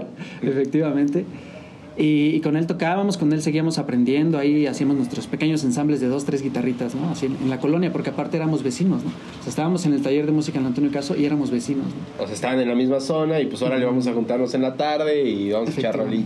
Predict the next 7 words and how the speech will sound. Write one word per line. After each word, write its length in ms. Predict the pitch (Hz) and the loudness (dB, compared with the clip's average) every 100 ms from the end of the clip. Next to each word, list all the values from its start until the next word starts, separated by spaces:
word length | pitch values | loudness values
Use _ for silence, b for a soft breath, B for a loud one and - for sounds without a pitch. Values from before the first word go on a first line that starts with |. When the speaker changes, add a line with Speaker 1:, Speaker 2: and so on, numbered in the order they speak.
| 107 | 0
Speaker 1:
rolitas. 200 | 101 - - - | -2 -6 -14 -12
Speaker 2:
Exacto. 320 | 120 135 127 | -8 -8 -4
Speaker 1:
¿Qué 100 | 165 | 0
repertorio 480 | 180 175 120 143 143 | 0 0 -2 0 -2
tocaban, 380 | 131 - 117 104 | -2 -4 -2 -2
te 80 | - | -4
acuerdas? 420 | - 131 156 | -2 0 -2